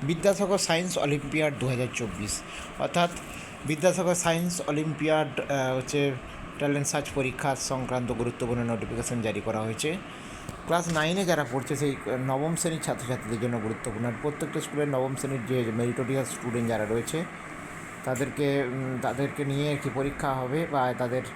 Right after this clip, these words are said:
জন্য এই বিদ্যাসাগর সায়েন্স অলিম্পিয়াড এক্সাম, উম, শুরু হতে চলেছে। এবং এই ট্যা-, ট্যালেন্ট সার্চ পরীক্ষার জন্য যে, উম, উদ্দেশ্য টুদ্দেশ্যগুলো রয়েছে, যোগ্যতা যার দর-, যেটা দরকার সেটা হচ্ছে নাইনের, উম,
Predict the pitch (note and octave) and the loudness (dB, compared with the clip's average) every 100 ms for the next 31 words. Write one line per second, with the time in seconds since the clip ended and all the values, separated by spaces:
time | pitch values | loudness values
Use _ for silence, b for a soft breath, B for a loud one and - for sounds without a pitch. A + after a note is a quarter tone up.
0 | - - - - B2 C3 C3 A2 A#2+ C#3+ | -12 -14 -12 -4 -2 2 2 0 0 0
1 | C3+ C3+ - C3 A#2+ A#2+ A#2+ A#2+ C#3 C#3+ | 0 -2 -2 -2 -2 -2 -2 0 2 2
2 | - A#2 G#2+ A2+ A#2 - A#2+ A2+ A2+ G#2+ | 0 -2 -2 -2 -4 -4 -4 -2 -2 -4
3 | F2 - - - - B2 - B2+ B2+ C3 | -6 -10 -14 -12 -12 -10 -6 -2 -2 0
4 | B2+ D3 D3 F#3 F#3 C3+ C#3+ D3+ B B | 2 2 2 0 0 0 0 -2 B B
5 | B B - D3+ D3+ C#3+ C#3 D#3 - D3 | B B 0 2 2 0 -2 0 0 0
6 | D#3 E3+ - D3 C#3 D3+ A#2 C#3 C#3+ C#3+ | 0 -2 -2 -2 0 -2 0 0 0 0
7 | C#3+ C3+ B2+ B2 B2 - B2 B2 B2+ C#3 | 0 2 2 0 -2 0 0 0 -2 -2
8 | C#3+ C3+ B2+ B2 A#2+ B2 A#2 A#2+ B2 D#3 | -2 -4 -4 -4 0 0 2 2 2 -2
9 | - - - - - - D3+ D3 D#3+ D3+ | -4 -8 -12 -12 -10 0 0 2 2 2
10 | D3+ C#3 B2+ C3+ B2 C3 C#3 C3+ B2+ - | 0 -2 0 0 0 0 0 0 0 0
11 | D3+ - C3 B2+ - C#3 C3+ - B B | -2 -2 -2 -2 -2 -2 -4 -6 B B
12 | - C3+ C3+ D#3 F3 E3+ E3 D3 C3+ | -4 0 2 2 2 0 -2 -2 -2